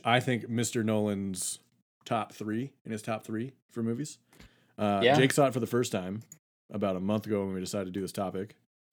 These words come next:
Speaker 1: No, like, a year ago. Fuck. Um,
Speaker 2: Same thing.
Speaker 1: Yeah, time's relative. Oh, space and time aren't, what are they? Mutually exclusive? What'd you say?
Speaker 2: <laughs> Yeah, science.
Speaker 1: Yeah, science and, yeah, yeah, yeah, that. Okay, so we're doing an all-American cast of The Prestige. We're only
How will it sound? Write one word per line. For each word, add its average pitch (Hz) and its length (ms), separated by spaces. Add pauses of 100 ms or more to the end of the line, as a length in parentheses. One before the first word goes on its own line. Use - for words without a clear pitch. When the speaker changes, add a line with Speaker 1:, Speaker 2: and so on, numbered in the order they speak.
Speaker 1:
No, 104 160
like, 87 160
a 85 40
year 98 240
ago. 90 340
Fuck. - 180 (1000)
Um, 123 400
Speaker 2:
Same 120 200
thing. 120 300 (680)
Speaker 1:
Yeah, 160 260 (140)
time's 131 260
relative. 107 380 (280)
Oh, 180 120
space 170 340
and 165 80
time 180 240
aren't, 165 220
what 147 160
are 160 40
they? 170 240
Mutually 139 280
exclusive? 147 600 (180)
What'd 135 180
you 143 100
say? 147 340
Speaker 2:
<laughs> - 40
Yeah, 131 180 (220)
science. 127 340 (320)
Speaker 1:
Yeah, 117 200
science 110 320
and, 101 200
yeah, 117 200
yeah, 101 220
yeah, - 60
that. 113 200 (180)
Okay, 135 240
so 135 260
we're 120 240
doing 151 180
an 131 80
all-American 131 580
cast 101 600 (200)
of 117 140
The 117 60
Prestige. 107 420
We're 113 120
only 147 200